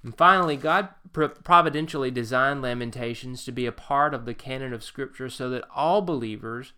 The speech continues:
could understand and give voice to lament. As believers today read Lamentations, they should encounter God in all of his glory, his justice, his judgment, his holiness, his sovereignty, and his faithfulness,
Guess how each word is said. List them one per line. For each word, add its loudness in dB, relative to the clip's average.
could -8
understand -6
and -10
give -6
voice -6
to -6
lament. -6
As -6
believers -2
today -2
read -2
Lamentations, -6
they -4
should -4
encounter -4
God 0
in -8
all -2
of -10
his -10
glory, -6
his -14
justice, -10
his -12
judgment, -10
his -12
holiness, -6
his -12
sovereignty, -6
and -10
his -10
faithfulness, -12